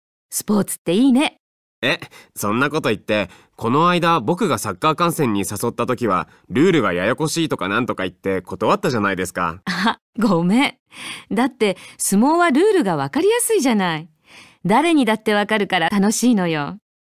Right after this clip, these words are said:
Speaker 1: それに相撲って長い歴史もあるし、たまには日本の伝統に触れてみたいなって思ってね。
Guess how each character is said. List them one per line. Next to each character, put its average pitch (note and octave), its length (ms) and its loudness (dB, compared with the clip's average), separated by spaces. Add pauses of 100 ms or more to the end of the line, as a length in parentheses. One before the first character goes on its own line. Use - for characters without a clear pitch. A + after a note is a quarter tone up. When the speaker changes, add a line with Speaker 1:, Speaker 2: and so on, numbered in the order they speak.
(260)
Speaker 1:
そ - 140 0
れ G#3+ 140 4
に G#3+ 180 2 (280)
相 G#3 220 2
撲 C4 140 4
っ - 20 -10
て A#3+ 240 0
長 A3+ 300 4
い F4 80 2
歴 G#3 180 0
史 - 140 -4
も G3 120 2
あ G3 80 0
る F#3 100 -2
し、 D#3+ 260 -6 (420)
た C3+ 100 -8
ま A#3 120 0
に G4 140 0
は B3+ 180 0 (320)
日 G3+ 100 4
本 B3 200 4
の A#3+ 100 2
伝 A#3 200 2
統 A3+ 140 0
に A3+ 120 2
触 G3+ 140 0
れ A#3+ 100 4
て A#3+ 100 2
み A3+ 140 2
た A#3+ 100 2
い G#3+ 100 2
な B3+ 140 2
っ F#4 60 -6
て - 240 -4
思 D#3 140 -2
っ D#3 40 -4
て A#2+ 160 -14
ね。 A3 280 -2